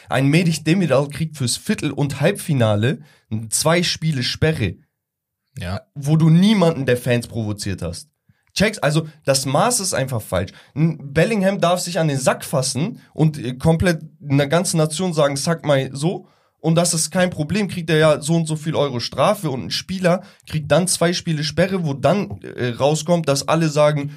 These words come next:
Speaker 1: ja, soll er doch noch mehr, noch mehr bekommen. Ey, ich hab kein Problem damit, dass er gesperrt wird. Ist in Ordnung. Aber mach das vernünftig.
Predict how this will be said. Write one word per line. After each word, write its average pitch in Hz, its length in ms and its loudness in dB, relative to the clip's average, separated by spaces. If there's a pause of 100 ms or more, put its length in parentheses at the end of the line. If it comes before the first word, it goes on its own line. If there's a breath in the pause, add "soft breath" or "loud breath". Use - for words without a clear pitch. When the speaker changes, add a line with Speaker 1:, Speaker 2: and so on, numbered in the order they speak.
(120 loud breath)
Speaker 1:
ja, 120 220 4
soll 123 200 2
er 123 80 4
doch 120 200 0
noch 123 360 0
mehr, 120 240 2
noch 131 260 0
mehr 123 160 2
bekommen. 104 300 -6 (240 loud breath)
Ey, - 440 2 (540)
ich 110 140 -4
hab 160 120 2
kein 175 200 2
Problem 156 340 0
damit, 123 240 2
dass 107 140 0
er 101 60 -2
gesperrt 92 420 -6
wird. 82 120 -14 (360)
Ist 135 160 -2
in 135 120 -2
Ordnung. - 560 -2 (1160)
Aber 165 580 2 (1200)
mach 131 220 2
das 151 220 0
vernünftig. 127 760 -2